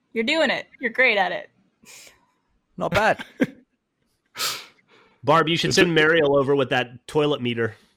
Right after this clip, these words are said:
Speaker 3: She can check the hot spots.
Speaker 1: <laughs> Right, it's true. It's funny that you mentioned that 'cause Mariel actually just came by my place today, um, uh, Trevor and Achievement Hunter were nice enough to lend us some webcams that they weren't using, uh, for Rooster Teeth to use.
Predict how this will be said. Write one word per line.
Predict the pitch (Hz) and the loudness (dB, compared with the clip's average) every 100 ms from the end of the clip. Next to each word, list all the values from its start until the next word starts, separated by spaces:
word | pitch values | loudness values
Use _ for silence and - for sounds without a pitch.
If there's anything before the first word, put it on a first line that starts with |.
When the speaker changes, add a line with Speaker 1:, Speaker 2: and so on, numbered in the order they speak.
| _ _ _ _ - - | _ _ _ _ -18 -10
Speaker 3:
She | |
can | 127 | -6
check | 117 131 117 | -2 -4 -2
the | |
hot | 120 127 | -2 -2
spots. | - 110 214 - | -2 -4 -4 -8
Speaker 1:
<laughs> | - - _ _ _ - | -16 -20 _ _ _ -6
Right, | 226 214 214 | -2 -2 -4
it's | - | -8
true. | 233 196 - | -4 -4 -4
It's | 240 | -4
funny | - 262 | -2 0
that | 262 | 0
you | 202 | -2
mentioned | 202 202 | -6 -6
that | 196 | -10
'cause | 190 185 | -8 -8
Mariel | 185 208 | -4 -2
actually | 196 - - 196 | -2 -4 -6 -8
just | 185 190 180 - | -6 -6 -6 -8
came | 208 | -8
by | 190 180 185 196 - _ _ | -2 -2 0 -2 -8 _ _
my | - 196 | -4 -4
place | 190 196 - | 0 -2 -4
today, | - 165 170 214 269 _ _ _ | -8 -4 -2 -2 -4 _ _ _
um, | - 190 170 165 170 - _ _ _ - - - | -2 0 0 -2 -8 -18 _ _ _ -20 -20 -4
uh, | 208 196 | 0 0
Trevor | 185 226 214 220 202 | 0 -2 0 -2 -2
and | 185 185 | -4 -6
Achievement | 190 208 | -8 -6
Hunter | 208 180 | -6 -6
were | |
nice | 175 175 190 | -6 -8 -8
enough | 180 | -10
to | - | -8
lend | 180 180 | -8 -6
us | 175 | -6
some | - | -6
webcams | 175 170 185 185 | -4 -6 -4 -6
that | 196 | -6
they | 190 | -6
weren't | 202 202 | -6 -4
using, | 208 214 226 240 - - | -6 -4 -2 -4 -6 -6
uh, | 175 165 | -4 -2
for | - 180 170 - | -4 -4 -4 -6
Rooster | 180 208 | -6 -4
Teeth | 226 226 | -4 -6
to | - | -6
use. | 233 247 277 | -6 -6 -6